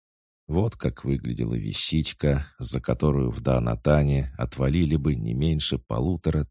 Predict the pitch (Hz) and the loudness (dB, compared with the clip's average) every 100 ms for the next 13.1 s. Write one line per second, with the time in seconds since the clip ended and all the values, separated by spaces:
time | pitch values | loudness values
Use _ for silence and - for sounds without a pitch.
0 | _ 64 64 - - - - 60 - 55 | _ -6 -4 -4 -6 -10 -8 -10 -4 -2
1 | 50 - - - 52 55 55 57 50 - | -2 -4 -8 -8 -4 -2 -2 -2 -4 -8
2 | - _ _ _ _ _ _ _ _ 78 | -20 _ _ _ _ _ _ _ _ 6
3 | 92 92 - 80 - - 69 53 - - | 6 6 4 2 2 2 2 2 0 -2
4 | - - - _ _ - 64 60 78 87 | -4 -10 -14 _ _ -2 -2 2 4 6
5 | 80 73 82 80 78 78 71 69 71 - | 4 2 2 2 0 0 0 0 0 0
6 | 69 87 78 62 57 - 64 60 73 71 | 2 2 2 0 -2 -4 -8 -4 2 2
7 | 57 57 57 65 64 58 57 55 57 76 | 2 -2 -4 -2 -2 -4 -4 -6 -2 2
8 | 80 73 - 57 - - 64 62 - 57 | 2 0 -2 -2 -2 0 0 -2 -4 -2
9 | 58 57 - - - 58 52 - - - | -2 -2 -6 -8 -2 0 0 -4 -20 -20
10 | _ _ _ _ - 73 71 85 95 85 | _ _ _ _ -8 0 4 6 4 4
11 | 80 76 - 69 71 67 67 73 80 76 | 2 0 -2 -2 0 0 0 2 2 2
12 | 62 62 - - - 85 76 - 76 76 | 2 -2 -2 -2 0 2 2 2 4 4
13 | 76 | 0